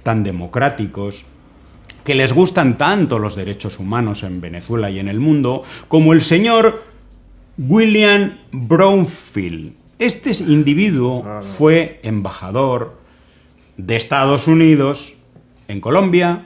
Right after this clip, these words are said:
Speaker 1: Venezuela y Chile durante varios años. Es uno de los artífices de los intentos de golpes de Estado diversos en Venezuela,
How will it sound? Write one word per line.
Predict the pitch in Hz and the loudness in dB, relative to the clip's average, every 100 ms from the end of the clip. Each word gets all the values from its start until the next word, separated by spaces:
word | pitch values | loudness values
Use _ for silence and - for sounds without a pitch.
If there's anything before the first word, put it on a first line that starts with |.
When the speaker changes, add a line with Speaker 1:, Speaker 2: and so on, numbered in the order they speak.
| - _ | -20 _
Speaker 1:
Venezuela | - 98 110 214 147 117 123 127 123 - - | -14 -6 0 2 0 -2 -4 -4 -6 -8 -10
y | 113 | -10
Chile | 110 220 185 95 | -4 -2 -2 -6
durante | 85 90 87 87 | -10 -12 -12 -12
varios | 87 90 104 123 | -12 -8 -8 -4
años. | 202 160 95 - - | -4 -4 -6 -12 -12
Es | 120 190 | -10 -6
uno | 233 131 | -6 -6
de | 92 | -8
los | 87 - - _ _ _ | -12 -14 -20 _ _ _
artífices | - 98 196 - 92 - 87 87 - _ - - | -14 -10 -8 -8 -12 -16 -18 -18 -20 _ -20 -12
de | 98 | -12
los | 95 | -10
intentos | 98 98 185 110 90 87 - _ _ _ | -12 -8 -8 -8 -12 -14 -20 _ _ _
de | - 87 90 92 | -20 -18 -12 -12
golpes | 87 117 143 104 - - 85 - - _ | -4 0 2 0 -8 -14 -14 -14 -20 _
de | 90 87 | -14 -14
Estado | 85 - 117 110 | -10 -6 -6 -6
diversos | 98 107 127 - 95 - - - _ | -8 -8 -8 -10 -14 -14 -20 -20 _
en | 92 90 | -10 -10
Venezuela, | 90 85 85 147 147 80 | -10 -12 -6 -2 0 -2